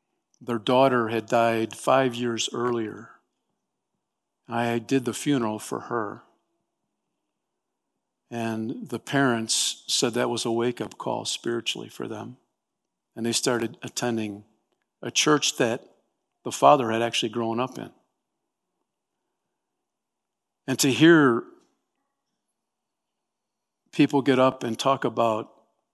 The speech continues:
Bruce's faith in Christ, it was so encouraging. Don Fechner in hospice,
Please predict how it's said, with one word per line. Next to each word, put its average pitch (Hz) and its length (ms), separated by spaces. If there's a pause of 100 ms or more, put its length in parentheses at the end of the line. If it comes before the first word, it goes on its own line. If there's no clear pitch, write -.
(140)
Bruce's 135 500
faith - 500
in 107 140
Christ, - 720 (1700)
it 117 60
was 113 120
so 131 240
encouraging. - 600 (4000)
Don 143 220
Fechner 143 500
in 117 80
hospice, - 960